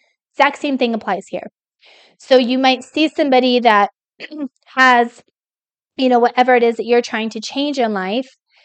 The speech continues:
and you might think, "Well, if I just do what they did." But what we really need to do is we need to take it to God, and we need to say,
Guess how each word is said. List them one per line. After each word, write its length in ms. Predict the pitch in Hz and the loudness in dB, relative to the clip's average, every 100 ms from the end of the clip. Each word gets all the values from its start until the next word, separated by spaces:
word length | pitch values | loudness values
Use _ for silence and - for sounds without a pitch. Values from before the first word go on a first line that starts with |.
| _ _ _ _ | _ _ _ _
and 200 | 240 240 | -2 0
you 420 | 247 247 240 240 | 0 0 0 -2
might 340 | 226 220 208 214 _ _ | -2 -2 -2 -8 _ _
think, 560 | 339 339 240 262 - - _ _ _ _ _ | -2 0 -2 -4 -8 -20 _ _ _ _ _
"Well, 100 | 226 | -4
if 60 | 226 | 0
I 100 | 254 | 0
just 200 | 233 - | 0 -6
do 120 | 233 | -8
what 140 | 202 214 | -6 -4
they 160 | 262 | -4
did." 240 | 254 170 - - _ _ _ _ _ _ _ _ _ _ _ | -2 -8 -10 -20 _ _ _ _ _ _ _ _ _ _ _
But 120 | 254 | 0
what 180 | 262 254 | 0 -2
we 140 | 247 | -2
really 420 | 226 262 392 453 | -2 2 4 6
need 180 | 339 285 | 4 0
to 120 | 269 | -2
do 240 | 220 226 220 | 0 2 2
is 160 | 226 | 0
we 140 | 226 254 | 0 0
need 200 | 247 226 | -2 -4
to 80 | 247 | -8
take 300 | - 233 233 | -4 -4 -2
it 100 | 226 - | -6 -6
to 100 | 220 - | -10 -4
God, 460 | 220 247 208 - 233 _ _ _ | 2 2 2 -2 -14 _ _ _
and 140 | 240 247 | -4 -2
we 100 | 247 | -2
need 160 | 247 233 | -4 -4
to 120 | 247 | -8
say, 220 | - | -4